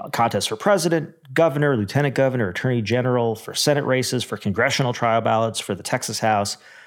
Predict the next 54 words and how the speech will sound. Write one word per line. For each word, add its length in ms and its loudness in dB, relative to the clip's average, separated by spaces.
without 480 2
fail. 360 2
In 120 -4
twenty 260 2
eighteen, 380 2
that 120 2
was 120 0
true, 260 2
except 380 0
for 420 2
the 100 -2
Senate 260 0
race, 440 -8
in 80 -2
which 200 -2
case 500 -2
a 40 0
majority 420 2
of 80 2
independents 500 0
favored 460 0
Beto 140 2
O'Rourke 420 0
over 160 -4
Ted 220 -6
Cruz. 240 0
I 60 -2
think 180 0
ultimately 400 0
this 140 -2
contributed 580 0
probably 500 0
to 140 -2
that 200 0
narrower 440 0
margin. 380 0
And 340 -14
when 100 4
I 60 4
say 100 2
that 240 4
narrower 340 4
margin, 520 0
I'm 80 0
not 160 4
just 140 -2
talking 200 0
about 100 0
the 60 -10
two 200 2
and 80 0
a 20 0
half 460 -2
point 340 -2